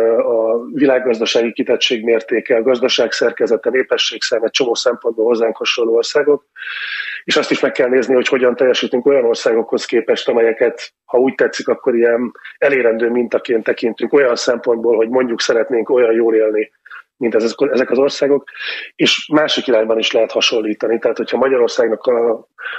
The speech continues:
bajait, problémáit vizsgáljuk, és azt nézzük, hogy most, most az Európai Unión belül Bulgária lehagyott minket az egyfőre jutó tényleges magánfogyasztás tekintetében,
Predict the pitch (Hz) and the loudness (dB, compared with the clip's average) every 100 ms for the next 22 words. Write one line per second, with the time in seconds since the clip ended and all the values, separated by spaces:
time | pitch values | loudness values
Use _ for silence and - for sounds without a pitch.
0 | - 120 139 117 110 - 131 120 117 113 | -6 0 2 2 -2 -2 0 0 2 2
1 | 113 104 - 127 117 127 135 139 - 127 | 0 -2 -6 -4 -2 0 0 0 -2 0
2 | - 110 110 127 113 113 - 135 - 127 | 0 0 0 -2 0 0 -2 -4 -2 0
3 | 135 139 127 120 127 123 123 117 120 120 | 0 2 2 0 0 0 0 0 0 0
4 | 117 131 131 117 117 120 120 117 110 120 | 0 0 2 2 2 2 2 0 -2 -6
5 | 117 113 120 120 113 123 113 110 - 113 | -2 -2 2 2 0 0 0 0 -4 0
6 | 127 117 113 - 120 113 107 120 113 - | 0 2 0 0 0 0 -2 -2 -2 -2
7 | 113 - - 165 143 147 139 135 | -4 -4 -4 -2 0 2 2 2